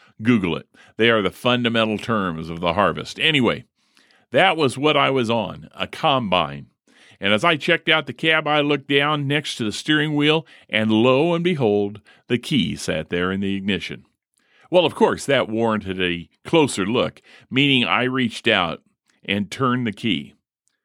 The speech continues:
But unlike earlier attempts, you see, this happened in about my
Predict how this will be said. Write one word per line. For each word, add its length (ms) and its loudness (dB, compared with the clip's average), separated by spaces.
But 200 2
unlike 720 2
earlier 460 2
attempts, 600 -6
you 100 0
see, 180 2
this 200 0
happened 380 0
in 80 0
about 200 0
my 180 -4